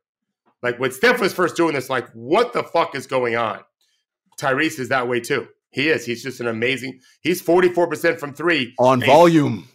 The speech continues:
Speaker 1: and he's four straight seasons over forty. This is not an accident.
Speaker 2: Yes.
Speaker 1: He is that kind of shooter. And I now teach Tyrese Halliburton stuff.
Speaker 2: Ooh.
Speaker 1: If you wanna know what it is, I'll tell you.
Speaker 2: Yeah, tell us. Yeah.
Speaker 1: So Tyrese isn't very quick. He
Speaker 2: No.
Speaker 1: isn't,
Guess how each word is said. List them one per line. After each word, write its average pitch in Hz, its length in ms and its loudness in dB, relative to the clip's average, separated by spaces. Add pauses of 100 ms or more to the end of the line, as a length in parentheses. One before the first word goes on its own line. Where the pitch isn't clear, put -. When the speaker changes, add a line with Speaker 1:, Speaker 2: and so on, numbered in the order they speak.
(180)
Speaker 1:
and 143 120 -2
he's 131 160 -4
four 147 220 -2
straight 139 300 -4
seasons 131 340 -8
over 123 200 -4
forty. 120 440 -6
This 139 160 -10
is 127 120 -8
not 131 180 0
an 123 80 -2
accident. 117 420 -8 (320)
Speaker 2:
Yes. - 100 -6
Speaker 1:
He 147 100 0
is 113 220 -4
that 147 400 2
kind 131 280 -2
of 104 100 -8
shooter. 120 500 -6 (400)
And 135 380 2
I 180 240 4
now 170 240 4
teach 208 500 -2
Tyrese 143 360 -2
Halliburton 131 440 -2
stuff. - 320 -4 (500)
Speaker 2:
Ooh. 294 220 -10 (320)
Speaker 1:
If - 140 -10
you 135 100 -4
wanna 147 220 0
know 143 100 0
what 135 160 0
it 135 80 0
is, 170 160 2
I'll 107 160 -6
tell 160 220 -4
you. 107 120 -10
Speaker 2:
Yeah, 156 220 6
tell 196 240 4
us. 117 120 0
Yeah. 165 220 -2 (160)
Speaker 1:
So 151 220 0
Tyrese 170 560 0
isn't 180 300 -2
very 143 180 0
quick. 226 360 -6 (240)
He 151 140 -2
Speaker 2:
No. 202 80 4
Speaker 1:
isn't, 190 260 -2